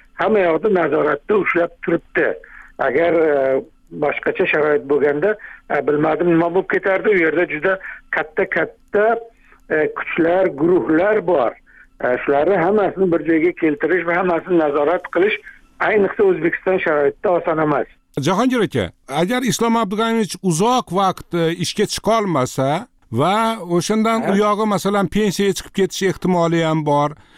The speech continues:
Speaker 2: Shundoq bo'ladigan bo'lsa, hokimiyatni keyingi shaxsga o'tish algoritmi qanaqa bo'ladi?
Speaker 1: Endi, e, men eshitishimcha, Mirziyoyev yig'ilish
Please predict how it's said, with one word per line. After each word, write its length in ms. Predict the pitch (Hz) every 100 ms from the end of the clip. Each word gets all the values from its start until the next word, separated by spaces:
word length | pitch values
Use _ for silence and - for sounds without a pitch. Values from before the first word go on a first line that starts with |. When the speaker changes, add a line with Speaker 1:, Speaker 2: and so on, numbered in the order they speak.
| -
Speaker 2:
Shundoq 280 | 226 277 247 214
bo'ladigan 480 | 208 190 185 180 156
bo'lsa, 320 | 147 - 113 - - _ -
hokimiyatni 680 | 165 180 214 226 233 - 226 -
keyingi 400 | 202 233 233 233 -
shaxsga 340 | 214 233 - 202 190
o'tish 220 | 175 - 190 -
algoritmi 680 | 175 190 208 226 233 175 156
qanaqa 300 | 180 247 247 185
bo'ladi? 260 | 127 82 - _ _ - -
Speaker 1:
Endi, 380 | 160 185 220 262 254 - - 185
e, 20 | 175 175
men 160 | 214 233
eshitishimcha, 760 | 226 208 - - 220 220 247 302 262
Mirziyoyev 720 | 226 175 185 214 220 220 220 - _ - 175
yig'ilish 400 | 180 196 196